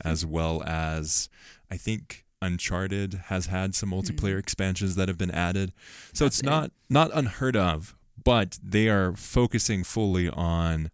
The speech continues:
Speaker 1: I mean, they've got the, they've got the history
Speaker 2: Yeah.
Speaker 1: with Titanfall.
Speaker 2: Yeah.
Speaker 1: Titanfall two has such a good campaign.
Speaker 2: Mm-hmm.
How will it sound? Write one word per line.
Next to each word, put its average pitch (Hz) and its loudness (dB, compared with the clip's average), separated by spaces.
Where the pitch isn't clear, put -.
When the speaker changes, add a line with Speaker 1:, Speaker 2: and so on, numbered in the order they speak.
Speaker 1:
I - -16
mean, 101 0
they've 117 6
got 110 4
the, 90 4
they've 92 0
got 123 2
the 87 0
history 92 2
Speaker 2:
Yeah. 147 -10
Speaker 1:
with 90 0
Titanfall. 87 -4
Speaker 2:
Yeah. 170 -4
Speaker 1:
Titanfall 110 2
two 104 2
has 87 2
such - 2
a 82 -2
good 80 0
campaign. 78 -2
Speaker 2:
Mm-hmm. 160 -4